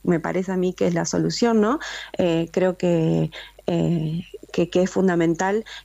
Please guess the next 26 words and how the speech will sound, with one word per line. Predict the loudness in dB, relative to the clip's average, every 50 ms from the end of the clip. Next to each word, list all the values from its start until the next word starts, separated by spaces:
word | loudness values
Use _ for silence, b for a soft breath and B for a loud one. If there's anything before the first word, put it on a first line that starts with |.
| _
que, | 0 2 4 4 4 2 0 0 -2
que | -2 -2
se | 0 -2 -4
escuche | -2 0 0 2 2 2
al | 0 0
pueblo | 0 2 2 2 2 2
peruano | 2 0 2 2 2 2 2 2
y |
que | 0 0 -2
se | 0 0
llame | 0 2 2 4 4
una | 4 2 2
constituyente | 0 -2 -2 -2 -2 -2 -2 0 0 0 2 2 2 2
que | 0
también | 0 0 2 2 4 4 4 2
tenga, | 2 2 4 4 4 2 0 B B B B B
eh, | -2 0 2 2 2 2 2 2 0 0 -2 -2 -4 -6 -2 0
eh, | 2 2 2 2 0 0
poder, | 0 0 2 2 2 2 0
¿no? | 0 0 0 0 0 0
Es | 0 0
decir, | 0 0 0 2 0 2
que | 2 0 0
no | 2 2
solamente | 2 2 2 4 4 4 4 4 2 2
sea, | 0 2 2 2 2 0 -2